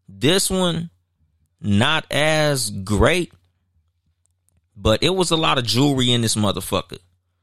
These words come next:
Like, you know, a, a lot of historical facts and some, you know, like, some shit that I could tell that they kinda, like, mixed up just to push the story along.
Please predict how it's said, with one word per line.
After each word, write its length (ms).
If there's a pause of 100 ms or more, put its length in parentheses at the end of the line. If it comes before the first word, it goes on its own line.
(240)
Like, 460 (280)
you 160
know, 220
a, 160
a 120
lot 320
of 300 (640)
historical 720
facts 580
and 140
some, 720 (1000)
you 160
know, 140
like, 200
some 200
shit 220
that 100
I 80
could 180
tell 280
that 120
they 140
kinda, 280
like, 260
mixed 480
up 220
just 340
to 100
push 300
the 120
story 440
along. 500